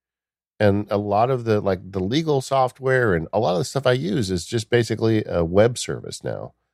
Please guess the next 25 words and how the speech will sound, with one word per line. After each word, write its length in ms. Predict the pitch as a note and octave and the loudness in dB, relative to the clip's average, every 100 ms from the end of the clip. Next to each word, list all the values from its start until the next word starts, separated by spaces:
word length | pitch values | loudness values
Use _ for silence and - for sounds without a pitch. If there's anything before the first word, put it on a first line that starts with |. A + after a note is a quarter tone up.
| _ _ _ - | _ _ _ -4
And 200 | G2 G2 | -2 2
whether 320 | A2+ B2 A2+ | 2 4 4
I'm 160 | G#2 F2+ | 2 0
on 580 | D2+ F#2 F#2 F2+ F#2 F2+ | 0 2 2 2 -2 -8
a 160 | - E2 | -4 -2
Windows 380 | E2+ B2 C3 B2 | 2 2 2 0
computer 560 | B2 G#2+ A#2+ A#2+ B2 | -4 -2 -2 0 -2
or 200 | A2+ F2 | -4 -6
a 80 | D#2 | -4
Mac, 300 | F2 G2+ F#2+ | 0 0 0
it 100 | E2+ | -2
doesn't 360 | F#2 E2+ E2 B1 | -2 -2 -4 -6
matter. 280 | D2 D2 D2 | -6 -4 -8
It's 120 | C#2 | -10
the 80 | D#2 | -12
same 300 | - E2+ D#2+ | -6 -4 -6
experience 520 | C#2+ - A#2+ G#2+ D#2+ | -8 -4 -2 -2 -4
in 60 | E2 | -4
the 60 | |
web 240 | E2 C#3 B2+ | -2 -2 -4
service. 400 | - C2+ D2 - | -6 -6 -6 -2
So 300 | A#2 G2 F#2 _ _ _ _ _ _ | 2 2 0 _ _ _ _ _ _
I 80 | G#2+ | -2
think 180 | C#3 D#3+ | 0 2
Apple's 460 | C#3+ D3 C#3 G#2+ | 0 2 0 -4